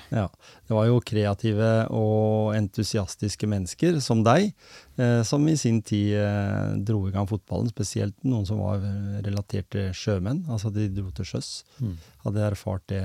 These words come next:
Speaker 1: og kanskje til og med spilt for et sånt sammensatt, eh, norsk, eh, sjø-, sjømanns-, eller, <laughs> hva skal jeg si, til sjøslag
Speaker 2: Mm.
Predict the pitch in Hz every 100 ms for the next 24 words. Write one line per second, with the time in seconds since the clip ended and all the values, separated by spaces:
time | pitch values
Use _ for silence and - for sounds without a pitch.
0 | 95 98 98 98 98 101 107 107 98 107
1 | 104 - - 98 113 - - 110 107 107
2 | 104 - 110 95 92 107 101 - 107 107
3 | 101 - _ - - 113 107 104 101 -
4 | - - - - - - 117 104 101 110
5 | - - 110 95 98 101 104 - - 117
6 | 120 123 131 110 - 139 120 127 - 120
7 | - - 131 175 156 175 143 104